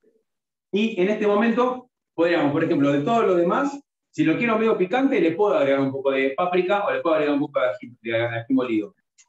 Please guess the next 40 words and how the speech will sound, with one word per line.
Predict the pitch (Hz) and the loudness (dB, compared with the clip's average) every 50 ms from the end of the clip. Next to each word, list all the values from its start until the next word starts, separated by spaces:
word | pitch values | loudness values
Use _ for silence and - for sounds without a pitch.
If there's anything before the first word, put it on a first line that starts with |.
| _ _ - | _ _ -4
Lo | 135 139 - | -2 0 2
quiero | 190 196 196 208 208 - - 160 - - _ _ _ _ _ _ _ - - - - _ _ | 2 2 2 4 2 2 0 -2 -6 -12 _ _ _ _ _ _ _ -20 -18 -18 -18 _ _
más | - 139 175 185 180 | -4 -2 -2 0 -2
tipo, | 196 185 - 190 180 | -2 -2 0 0 0
más, | 160 180 185 - - - | 2 0 0 0 -2 -2
eh, | 143 139 139 | 0 2 2
me | 139 139 | 2 2
quiero | - 190 190 190 | 2 2 2 2
ir | 185 180 180 | 2 2 2
más | 180 175 180 175 175 180 | 2 0 0 0 0 0
a, | 160 147 143 139 139 139 131 131 | 0 0 2 2 2 2 2 2
a | 131 139 | 0 0
algo | 165 165 160 156 | 0 0 0 -2
más | 160 - - | -2 -4 -6
exótico, | 151 143 - 208 214 208 208 208 - 143 131 127 | -8 -6 -2 -2 0 0 -2 -2 -2 -2 -2 -2
como | 123 123 123 135 | -2 -4 -4 -2
irme | 147 147 147 143 | -2 0 0 0
a, | 131 127 | 0 -2
a | 123 123 127 - | -2 -2 -4 -4
México, | - 220 226 - - - - - - - - - - - - - - | -2 -4 -4 -4 -6 -8 -4 -4 -4 -4 -4 -6 -8 -8 -8 -6 -4
le | 135 139 | -2 -2
pones | 147 160 180 180 | 0 0 -2 -2
un | 185 180 | -2 -2
poco | - 185 185 185 170 | -2 0 0 2 0
de | 156 | 0
cilantro | 143 - 156 151 180 202 226 220 214 208 185 151 - - - | 0 0 0 0 0 0 0 0 0 0 0 0 -2 -4 -4
picado | - 269 - - 190 202 220 226 208 - 190 - - _ _ _ _ _ | -2 -2 -2 0 0 0 2 2 0 0 -2 -6 -12 _ _ _ _ _
y | - 127 127 | -2 0 2
le | 147 | 2
da | 165 | 2
una | 175 175 170 | 2 2 0
frescura | 170 156 139 143 170 170 165 | 0 -2 -4 -2 0 0 0
especial. | 160 - 160 139 147 139 - | 0 0 -2 -2 -2 -2 -2
Te | - 120 | -2 -2
tiene | 123 165 180 | 0 0 0
que | 170 185 | 2 2
gustar | 170 160 156 180 180 | 0 2 0 0 0
el | 180 | 0
cilantro, | - - 170 180 175 156 135 113 113 | 0 0 0 0 -2 -2 -4 -6 -6
¿eh? | 120 | -8